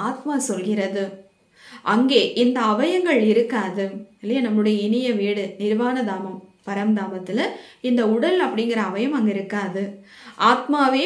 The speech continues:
வந்து சரீரத்தை தாரணை செய்கிறது. அங்கிருந்து நம்ம ஆத்மா இந்த உலகத்துக்கு வந்துதான், இந்த உடல்ல இறங்கிதான் நம்ம செயல்களை செய்யறோம்.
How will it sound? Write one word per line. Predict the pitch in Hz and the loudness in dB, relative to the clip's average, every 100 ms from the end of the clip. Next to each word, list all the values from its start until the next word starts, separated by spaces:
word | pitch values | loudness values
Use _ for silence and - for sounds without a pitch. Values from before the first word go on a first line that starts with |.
| 359 | 0
வந்து | 233 214 214 208 | 0 2 0 -2
சரீரத்தை | - 208 220 254 247 240 214 - | -2 0 2 2 0 -2 -4 -4
தாரணை | 208 208 233 247 247 | -4 -2 0 0 0
செய்கிறது. | 247 196 202 208 190 196 196 190 - | 0 -2 0 0 0 -2 -2 -6 -6
அங்கிருந்து | 202 233 233 226 320 | -2 2 2 2 0
நம்ம | 392 330 208 | -2 -2 -2
ஆத்மா | 208 208 233 | -4 -4 -4
இந்த | 214 202 185 | -2 -2 -4
உலகத்துக்கு | 196 214 220 226 220 | -2 -2 -2 -4 -4
வந்துதான், | 190 196 196 208 370 466 - - _ | -4 -4 -4 -2 -4 -4 -16 -20 _
இந்த | 220 220 | 0 0
உடல்ல | 202 196 214 240 | 2 0 0 0
இறங்கிதான் | 214 196 202 196 233 494 | 0 -2 -4 -2 -2 -2
நம்ம | 381 | -2
செயல்களை | 285 214 208 196 185 | -2 -2 -4 -4 -6
செய்யறோம். | 196 202 185 185 190 | -6 -4 -4 -6 -8